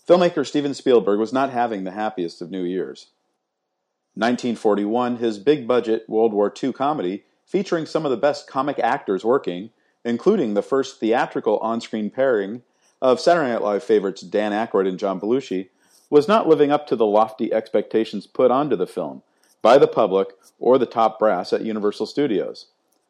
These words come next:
Spielberg's previous two movies, Jaws and Close Encounters of the Third Kind, had combined for nearly four hundred million dollars in ticket sales, at a time when the average movie ticket had cost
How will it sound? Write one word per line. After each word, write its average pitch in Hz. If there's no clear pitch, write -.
Spielberg's 147
previous 170
two 127
movies, 92
Jaws 120
and 143
Close 170
Encounters 156
of 127
the 123
Third 135
Kind, 127
had -
combined 156
for 131
nearly 123
four 170
hundred 160
million 143
dollars 135
in 113
ticket -
sales, 80
at 143
a 139
time 180
when 139
the 113
average 131
movie 95
ticket 101
had 107
cost 110